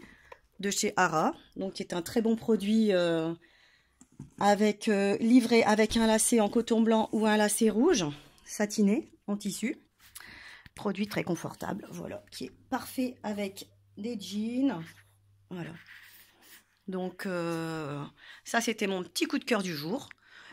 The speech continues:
Euh, bien sûr, si vous voulez des renseignements, bah, je suis au magasin, je suis confinée, donc n'hésitez pas à m'appeler. Chaussures Durée, je suis à votre disposition pendant toute la durée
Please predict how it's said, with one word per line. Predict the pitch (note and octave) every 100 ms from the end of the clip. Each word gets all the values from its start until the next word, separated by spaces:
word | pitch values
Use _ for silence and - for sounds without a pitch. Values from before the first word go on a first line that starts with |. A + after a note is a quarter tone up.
| - G3+
Euh, | G3+ F#3+
bien | F#3 B3+
sûr, | - - A#3
si | - D#4+
vous | C#4+
voulez | B3+ A3+
des | G#3+
renseignements, | G#3 A3 A3 A3 G#3+
bah, | F#3+ C3+ D3+
je |
suis | -
au | D4+
magasin, | C#4 G#3 F3 D#3 D3+ C4+
je | E4
suis | B3+
confinée, | A#3 G#3 - G3 G3 C4+
donc | B3
n'hésitez | A#3+ A3 G#3 G#3
pas | G#3
à | F#3
m'appeler. | E3 E3 G#3 C4+ D4+ - - -
Chaussures | - D4+ D4+ C4+
Durée, | G3 G3 F#3+ G#3 A#3
je | -
suis | -
à | G#3+
votre | G3+ G3
disposition | A#3 A#3+ B3 G#3+ G3+ - A#3 B3+ - - - _ -
pendant | A3+ G#3+ A3+ A#3+ - _ -
toute | E4 F4 -
la | D4 D#4
durée | B3+ C#4 D4 B3+ C#4+ D#4 -